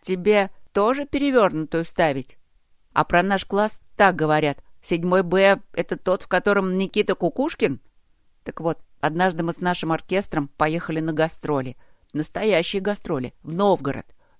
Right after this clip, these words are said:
На три дня. И нас поселили с ним в один номер. Все как-то договорились заранее, кто с кем будет жить, а я нет.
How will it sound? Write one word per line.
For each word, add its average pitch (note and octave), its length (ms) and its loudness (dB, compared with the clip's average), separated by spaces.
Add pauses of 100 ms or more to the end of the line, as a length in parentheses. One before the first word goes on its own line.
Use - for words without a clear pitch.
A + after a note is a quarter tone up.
На E3+ 160 -2
три F3+ 220 0
дня. D3 360 -2 (340)
И D#3+ 120 -2
нас F3 200 -2
поселили F#3 540 2
с - 80 -8
ним C#3+ 180 0
в D3+ 60 2
один E3+ 320 0
номер. D#3 340 0 (300)
Все - 180 -18
как-то E3+ 240 -8
договорились F3 600 2
заранее, D3+ 500 2 (100)
кто - 200 -2
с E3+ 60 -8
кем D#3 180 -2
будет E3+ 260 0
жить, E3+ 200 -4
а D#3+ 80 -2
я A3+ 140 0
нет. D#3+ 300 -2